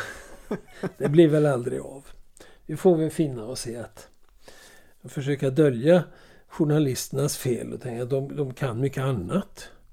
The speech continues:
De är bra på mycket annat. Man kan inte kräva av en journalist att den ska kunna svenska språk.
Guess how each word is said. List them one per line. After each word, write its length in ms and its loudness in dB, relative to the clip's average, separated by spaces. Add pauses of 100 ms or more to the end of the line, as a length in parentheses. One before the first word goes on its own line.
(140)
De 140 -2
är 80 2
bra 240 -2
på 120 -10
mycket 280 -2
annat. 600 0 (800)
Man 120 -8
kan 140 2
inte 140 -6
kräva 400 6
av 100 -2
en 60 0
journalist 680 2
att 120 -2
den 160 -4
ska 160 -8
kunna 300 -2
svenska 440 -2
språk. 260 -4